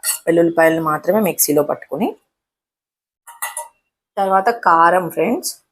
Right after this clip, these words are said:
ఇలా, అంటే కారం కూడా ఆప్షనల్. నా, నేను తీసుకున్న కారం చాలా స్పైసీ కారం అన్నమాట, అందుకని నేను ఎప్పుడు కొంచెమే వేసుకుంటాను, ఎందుకంటే బాగా మంటగా అయిపోతుంది.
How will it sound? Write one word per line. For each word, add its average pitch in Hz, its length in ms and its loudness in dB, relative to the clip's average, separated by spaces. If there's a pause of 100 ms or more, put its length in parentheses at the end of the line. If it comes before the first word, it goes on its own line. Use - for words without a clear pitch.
(2000)
ఇలా, 196 240 4
అంటే 180 420 4
కారం 185 400 4
కూడా 247 180 6
ఆప్షనల్. 190 720 4
నా, 170 340 4
నేను 185 280 2
తీసుకున్న 202 420 2
కారం 202 340 4
చాలా 170 720 6
స్పైసీ 175 800 2
కారం 160 280 2
అన్నమాట, 151 360 2
అందుకని 175 460 2
నేను 196 180 2
ఎప్పుడు 190 280 0
కొంచెమే 180 460 2
వేసుకుంటాను, 147 560 0
ఎందుకంటే 160 380 0
బాగా 151 320 4
మంటగా 156 480 2
అయిపోతుంది. 170 680 0